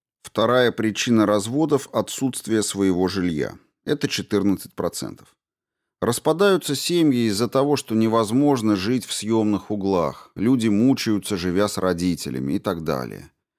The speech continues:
Тяжело, например, невестке у одной плиты со свекровью,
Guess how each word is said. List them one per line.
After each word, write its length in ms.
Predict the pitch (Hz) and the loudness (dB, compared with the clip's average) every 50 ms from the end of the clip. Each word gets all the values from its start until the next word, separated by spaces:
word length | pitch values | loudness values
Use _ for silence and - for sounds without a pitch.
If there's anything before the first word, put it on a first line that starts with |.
| _ _ _ _ _ | _ _ _ _ _
Тяжело, 420 | - 123 113 117 147 156 170 175 | -2 0 2 2 2 2 2 2
например, 500 | 156 143 107 - 117 117 120 123 117 107 | 2 2 0 0 0 2 2 2 2 2
невестке 580 | 104 107 107 104 110 127 135 127 - - - 101 | 2 2 2 2 2 2 0 0 -2 -4 -2 0
у 120 | 98 98 | 2 2
одной 280 | 101 95 92 110 120 123 | 2 2 2 0 0 0
плиты 320 | - - 87 87 - 107 | -2 -2 -6 -4 -4 -6
со 160 | 107 - - 92 | -6 -6 -8 -10
свекровью, 800 | - - 90 82 - - 82 85 82 80 78 76 69 64 - | -6 -6 -8 -6 -4 -4 -2 0 0 0 -2 -4 -8 -8 -10